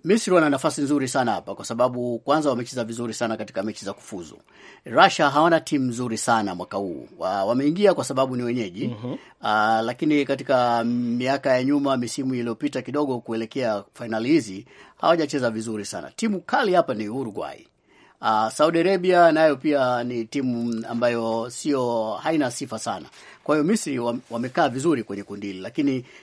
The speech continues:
Speaker 1: Russia wanapewa nafasi kwa sababu ya ule wenyeji. Kwa hiyo, um, kati ya Russia, Misri na Uruguay, uh, hapo kutakuwa na upinzani mkali, lakini Saudi Arabia bila shaka itakuwa timu ambayo itatoka mwanzoni kabisa kutoka katika kundi hili.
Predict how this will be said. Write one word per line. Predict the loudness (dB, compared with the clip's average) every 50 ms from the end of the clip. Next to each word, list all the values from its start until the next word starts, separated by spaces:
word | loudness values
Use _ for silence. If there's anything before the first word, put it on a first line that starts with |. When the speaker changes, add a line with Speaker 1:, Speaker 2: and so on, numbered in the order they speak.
| _ _
Speaker 1:
Russia | -2 4 6 6 6 6 2 -2 0
wanapewa | 0 0 -2 -2 -2 0 0 0 0
nafasi | -2 0 0 0 0 0 -2 -8
kwa | -12 -12
sababu | -12 -12 -10 -10 -10 -10 -8 -8
ya | -8
ule | -8 -8 -8
wenyeji. | -6 -6 -6 -6 -8 -10 -10 -14 -18 -20 -20 _ _ _ _ _ _ _ _ _ _ _ _ -6
Kwa | -6
hiyo, | -4 -2 -2 -2 -2 -2 -4 -4 -4
um, | -4 -4 -2 -2 -4 -4 -6 -8 -12 _ -20 -20 -18 _
kati | -4 -4 -4 -2 -2
ya | -2 2
Russia, | 4 4 4 4 2 0 0 0 0 -4 -8 _ _ -14
Misri | -8 -4 -4 -4 -4 -4 -4 -6 -4 -6 -6 -6 -8
na | -10 -8 -6
Uruguay, | -4 -2 -2 -2 0 0 0 0 0 -2 -6 -8 -12 -20 -20 _ _
uh, | -4 0 0 2 0 0 -4 -10 _ _ _ _ _
hapo | -2 -2 -2 -2 -4
kutakuwa | -8 -8 -8 -8 -6 -4 -4
na | -2 -2 0 -2 -2 -4 -8
upinzani | -16 -10 -8 -8 -6 -4 -4 -4 -6
mkali, | -6 -6 -6 -6 -6 -6 -8
lakini | -8 -8 -8 -8 -8
Saudi | -8 -8 -6 -4 -4
Arabia | -4 -4 -4 -4 -6 -6
bila | -6 -8 -8
shaka | -8 -10 -12 -12 -12
itakuwa | -14 -12 -12 -10 -8 -8 -10 -10 -12 _ _
timu | -10 -8 -8 -6 -6
ambayo | -6 -6 -8 -8
itatoka | -10 -12 -14 -10 -8 -8 -8 -8 -10 -14 _ _ _ -14
mwanzoni | -12 -10 -8 -8 -8 -8 -10
kabisa | -12 -12 -12 -12 -12 -14
kutoka | -14 -16 -16 -14 -14 -16 -16 -16 -18
katika | -20 -16 -14 -14 -14
kundi | -12 -14 -12 -12 -12
hili. | -12 -14 -16